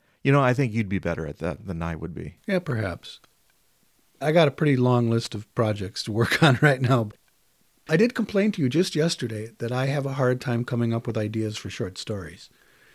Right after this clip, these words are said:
Speaker 2: So here we go. Maybe I should write this one down.
Speaker 1: Do so. You can't get better than being terrified of children.
Speaker 2: Yes, yeah. I like the idea of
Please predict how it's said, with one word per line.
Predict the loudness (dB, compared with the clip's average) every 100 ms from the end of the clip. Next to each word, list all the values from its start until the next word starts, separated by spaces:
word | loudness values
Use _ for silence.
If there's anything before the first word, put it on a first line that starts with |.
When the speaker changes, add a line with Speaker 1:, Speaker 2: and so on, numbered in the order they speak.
| _ _ _
Speaker 2:
So | -2 2 2 0
here | 0 4
we | 4
go. | 4 0 -2
Maybe | -6 -2 0
I |
should | 0 -2 0
write | -2 -2
this | -8 -6
one | -4 -4
down. | -6 -10 -18 _ _ _
Speaker 1:
Do | 4 4
so. | 4 -2 -2 -12 _ _ _
You | -6 -6
can't | 0 0 0
get | -2 -2
better | -2 -2 -4
than | -4 -6 -10 _ _ _
being | -4 -4
terrified | -6 -4 -4 -4 -6 -6
of | -8
children. | -8 -8 -8 -10 _ _ _ _ 0
Speaker 2:
Yes, | 0 0 -6 -8 -10 -12
yeah. | -10 -10 -12 _ 0
I |
like | 4 6 4
the | 2
idea | 2 2 0
of | 2 -2